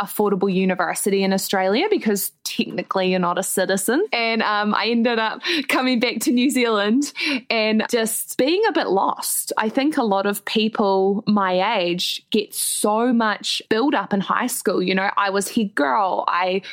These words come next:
got top of class for a lot of subjects when I graduated. Like, I had all these people investing and believing and telling me I was gonna be something. And here I was just really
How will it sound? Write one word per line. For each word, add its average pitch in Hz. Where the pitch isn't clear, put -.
got -
top -
of 202
class 220
for 208
a 190
lot 185
of 190
subjects 226
when 196
I 190
graduated. 214
Like, -
I 208
had 202
all 220
these 208
people 220
investing 208
and 196
believing 190
and 185
telling 202
me 196
I 180
was 185
gonna 196
be 190
something. -
And 208
here 226
I 208
was 190
just -
really 233